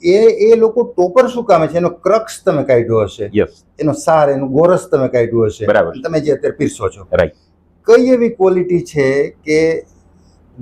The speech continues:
Speaker 1: વ્યક્તિ કોઈ પણ છે એ ટોપર બની શકે? તો
Speaker 2: યસ.
Speaker 1: આજે એ અમારા દર્શકોને પણ શેર કરી દો.
Speaker 2: રાઈટ. એમાં, અ, ઘણી બધી ચાર પાંચ મેઇન ફોર્મ્યુલા છે, પણ એમાં પહેલો જે ફોર્મ્યુલા છે,
Speaker 1: હમ.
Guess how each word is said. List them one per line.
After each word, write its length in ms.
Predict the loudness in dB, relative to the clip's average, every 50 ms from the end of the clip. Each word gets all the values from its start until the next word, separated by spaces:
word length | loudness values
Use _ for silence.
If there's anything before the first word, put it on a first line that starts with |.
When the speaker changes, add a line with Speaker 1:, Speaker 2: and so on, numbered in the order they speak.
| -14 -4
Speaker 1:
વ્યક્તિ 440 | -2 0 0 0 -4 -4 -4 -4 0
કોઈ 160 | 4 4 4
પણ 220 | 4 2 0 -4 -4
છે 160 | -4 -4 -2
એ 240 | -2 0 0 -2 -4
ટોપર 420 | -2 -2 -2 -2 0 0 0 0
બની 240 | 2 0 0 0 -2
શકે? 340 | -2 -4 -6 -4 -4 -6 -8
તો 280 | -8 -10 _ -2 0
Speaker 2:
યસ. 80 | 0 0
Speaker 1:
આજે 240 | 0 -2 -2 -4 -4
એ 380 | -6 -8 -6 -4 -2 0 0
અમારા 380 | 0 0 0 0 0 2 2 0
દર્શકોને 580 | 0 0 -4 -4 -4 -6 -4 -2 0 0 0 -2
પણ 180 | -4 -4 -6
શેર 300 | -6 -4 -2 -2 -2 -2
કરી 240 | -4 -8 -10 -10 -10
દો. 180 | -14 -18 -20 -16 -14 -8
Speaker 2:
રાઈટ. 240 | -4 -4 -4 -4 -6 _ _ _ _ _ _ _ _ _
એમાં, 460 | 0 2 4 4 4 4 2 0 -2
અ, 220 | -2 0 2 2 0
ઘણી 300 | -2 -4 -2 0 0 2
બધી 220 | 2 2 2 2
ચાર 180 | 2 2 0 2
પાંચ 220 | 0 -2 -2 -2
મેઇન 200 | -2 -4 -4 -6
ફોર્મ્યુલા 520 | -8 _ _ -2 -2 -2 0 0 2 0
છે, 140 | 0 0 -6
પણ 160 | -12 -8 -6
એમાં 200 | -2 -2 -2 0
પહેલો 260 | 2 2 2 4 2 2
જે 80 | 0
ફોર્મ્યુલા 480 | 0 0 0 -2 0 0 0 -2 -2 -2
છે, 140 | -4 -8
Speaker 1:
હમ. 60 | -16